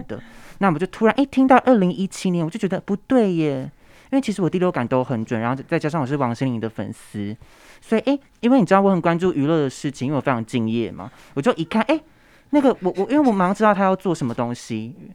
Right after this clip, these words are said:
对，然后就，哎，那个画面不对，是二零一四年的，我就马上过去，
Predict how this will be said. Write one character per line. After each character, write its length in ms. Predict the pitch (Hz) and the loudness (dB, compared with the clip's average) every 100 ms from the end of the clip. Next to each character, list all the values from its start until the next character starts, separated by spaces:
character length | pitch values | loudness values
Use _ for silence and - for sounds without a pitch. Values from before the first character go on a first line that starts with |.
| - _ _ _ - | -20 _ _ _ -2
对， 300 | 143 117 - - | -2 -2 -10 -6
然 120 | 139 | -2
后 60 | 185 | -2
就， 100 | - | -2
哎， 120 | 285 269 _ _ - | -4 -6 _ _ -4
那 80 | 214 | -4
个 40 | |
画 120 | 196 | -2
面 100 | 190 | -4
不 140 | 175 123 | -4 -4
对， 240 | - 131 | -2 -2
是 120 | 113 - | -2 -4
二 100 | 147 | -4
零 120 | 117 | -4
一 140 | 113 | -8
四 220 | 113 - | -10 -8
年 200 | 110 117 | -8 -10
的， 80 | 127 | -16
我 80 | 131 | -10
就 120 | 143 | -8
马 120 | 139 | -6
上 240 | 110 131 123 | -6 -8 -6
过 220 | 127 113 | -8 -8
去， 320 | - - 120 | -12 -16 -16